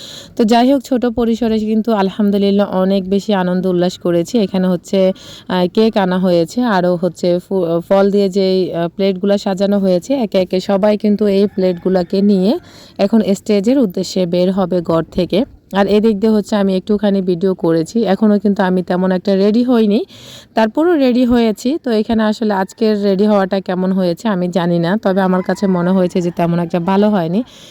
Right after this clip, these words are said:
ইনশাল্লাহ আপনাদের সাথে সমস্ত সব কিছু শেয়ার করব। আর finally দেখতে দেখতে সমস্ত মেহমানরা কিন্তু ফলের যে প্লেটগুলো আছে ওগুলো নিয়ে হচ্ছে স্টেজে চ-, চলে যাচ্ছে। আর এটা হচ্ছে এখানে আমার চাচি, মামি, খালা,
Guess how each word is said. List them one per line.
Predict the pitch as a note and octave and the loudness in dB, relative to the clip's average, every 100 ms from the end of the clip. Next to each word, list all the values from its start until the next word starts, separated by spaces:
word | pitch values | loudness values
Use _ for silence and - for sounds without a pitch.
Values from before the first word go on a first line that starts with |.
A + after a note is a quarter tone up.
| - - | -8 0
ইনশাল্লাহ | A3+ A3+ A#3 A3+ | 2 2 2 0
আপনাদের | G#3 G3+ G#3 | -2 -2 -2
সাথে | G3+ G#3 | -4 -6
সমস্ত | G3+ G3+ G3+ G#3 G3+ G#3 | -2 0 0 0 0 -4
সব | G3+ F3+ F3 | -2 -4 -4
কিছু | F#3 F#3+ | -4 -4
শেয়ার | F#3 F#3+ F3 | -2 0 0
করব। | E3+ E3+ D#3 G#3+ D4+ - - - | 0 0 0 -2 -4 -12 -16 -2
আর | F#3+ | 0
finally | F#3 G3+ F#3+ F#3+ | 2 2 2 2
দেখতে | F3+ F#3+ A3 | 0 0 0
দেখতে | G3+ G3+ G#3+ | 0 0 0
সমস্ত | A3 G#3 G#3+ - | 2 2 2 0
মেহমানরা | G3 F#3 F#3+ F#3 F3+ F3+ | -2 -2 0 0 0 -2
কিন্তু | F3+ F3+ F3 G3+ - | -2 -2 -2 -2 0
ফলের | F#3+ F#3+ F#3+ | 2 2 2
যে | F#3+ G3 | 0 -2
প্লেটগুলো | - F#3 F3 F#3 G3 | 0 0 0 0 2
আছে | F#3+ F3 E3+ C4 - | 2 0 -2 -4 -2
ওগুলো | G3 G3+ G#3 | -2 2 2
নিয়ে | G#3 G3 A#3 | 2 2 2
হচ্ছে | B3+ G#3+ A3 F3+ | 0 -2 0 -2
স্টেজে | - F3+ E3+ F3 | -4 -4 -2 -4
চ-, | E3+ D#3+ | -6 -6
চলে | G#3+ G#3+ | -2 0
যাচ্ছে। | F#3+ E3+ - B3 F#4 - - - - | 0 -2 -4 -6 -6 -10 -20 -18 -4
আর | G3+ | 0
এটা | G3 G#3 B3 | 2 2 2
হচ্ছে | A#3+ | 2
এখানে | A3+ A#3+ A#3 | 0 0 2
আমার | A3 A3 | 2 0
চাচি, | - G3+ G3 - G#3 G#3 | -2 -4 -4 -2 0 2
মামি, | F#3+ F#3 F#3 F#3 F#3 | 0 0 0 -2 -4
খালা, | F#3 F3 F3 F3 | -2 -2 0 0